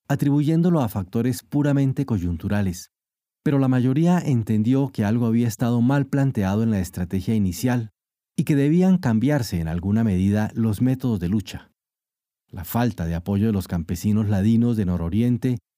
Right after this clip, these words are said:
hizo que muchas miradas se volvieran hacia la inmensa masa campesina e indígena que se concentraba en el altiplano del centro y del occidente del país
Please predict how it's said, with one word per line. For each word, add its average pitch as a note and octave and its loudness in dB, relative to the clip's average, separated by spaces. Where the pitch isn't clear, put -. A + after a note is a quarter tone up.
hizo F3+ 0
que C3 2
muchas C#3+ 2
miradas A#2 0
se A#2+ -2
volvieran A2 0
hacia G#2 -2
la F2+ -2
inmensa C3 0
masa B2 -2
campesina A2+ -2
e - 0
indígena A2 0
que C3 0
se C3 -2
concentraba B2+ 0
en D3 2
el A#2 2
altiplano A2+ -2
del F2 -2
centro A2 -2
y A#2 -2
del F2+ -2
occidente F2+ -2
del G2 -2
país A2 -2